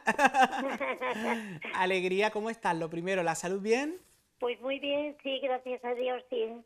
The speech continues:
Speaker 1: Me alegro.
Speaker 2: Muy bien, Luis.
Speaker 1: Me alegro muchísimo. Bueno, Alegría, como yo le decía a todo el mundo, sigues al pie del cañón, Alegría,
Speaker 2: <laughs>
Speaker 1: con el tema de, con el tema también de la poesía, ¿no?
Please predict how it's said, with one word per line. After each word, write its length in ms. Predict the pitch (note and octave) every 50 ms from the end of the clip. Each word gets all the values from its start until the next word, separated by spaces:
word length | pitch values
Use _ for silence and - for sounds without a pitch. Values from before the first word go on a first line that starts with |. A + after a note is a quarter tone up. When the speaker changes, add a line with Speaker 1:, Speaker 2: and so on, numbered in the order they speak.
| _ _ _ _ _ _ -
Speaker 1:
Me 180 | D3 D#3 D#3
alegro. 340 | D3+ D3 D3+ D#3 D#3+ F3 -
Speaker 2:
Muy 80 | A3+ A3+
bien, 320 | A3+ A3+ A3+ A3+ A#3 A3+ A3+ G#3+ G#3+ G#3+
Luis. 300 | G#3+ G#3+ G#3 G#3+ G#3 - _ _ _ _ -
Speaker 1:
Me 120 | E3+ E3+
alegro 320 | E3+ D#3+ D#3+ D#3 D#3+ E3+ F3
muchísimo. 680 | F3 E3 D#3 - E3 D#3+ D3+ - E3 D#3 D3+ C#3 - - - - - - - -
Bueno, 200 | E3 E3 F3+ G#3+
Alegría, 360 | A#3+ C4 B3 G3 F3+ G#3 B3+
como 240 | C4 - B3+ G3+ F#3
yo 140 | E3+ E3+ F3+
le 100 | G3+ A#3
decía 360 | C4 B3+ A#3+ - A#3+ A#3+ A3+
a 40 | A3
todo 180 | A3+ A3 A3 A3+
el 100 | A3 A3
mundo, 340 | G#3+ A3 A3 A3 C#4 D4+ D4 - - _ _ _ _
sigues 720 | - - - - - - G3+ A3+ B3 D4+ D#4+ D4+ - - -
al 220 | D#3 D#3 D#3 D3+
pie 180 | - F#3+ G3 A3
del 200 | B3+ C#4 C#4 B3
cañón, 440 | - A3+ G3+ G3 G3 G#3+ B3 D4+ - _
Alegría, 500 | - G3 F3 E3 D#3+ E3+ F3 G3 G#3+ C4+ -
Speaker 2:
<laughs> 440 | - - - B3+ A3+ G3 A#3 A#3 -
Speaker 1:
con 240 | G3+ G3+ F#3+ F#3+
el 200 | F#3+ F#3 F3+ F3
tema 340 | - F#3 F#3+ G3 A3 A#3+ C4
de, 560 | C4+ C4 B3 A3+ G#3 G3 F#3 F3+ E3+ E3 D#3+ -
con 160 | F#3 E3+ E3+
el 140 | F3 E3 E3
tema 260 | F3+ F3 F#3+ A3 A3+
también 260 | - - G#3 G#3 A3
de 60 | A#3+
la 160 | C4+ D4 C#4 -
poesía, 640 | F#3+ E3+ D3 C3+ B2 - - G#3+ C4+ D4+ C#4 G3+
¿no? 220 | F3+ G#3+ D4+ G4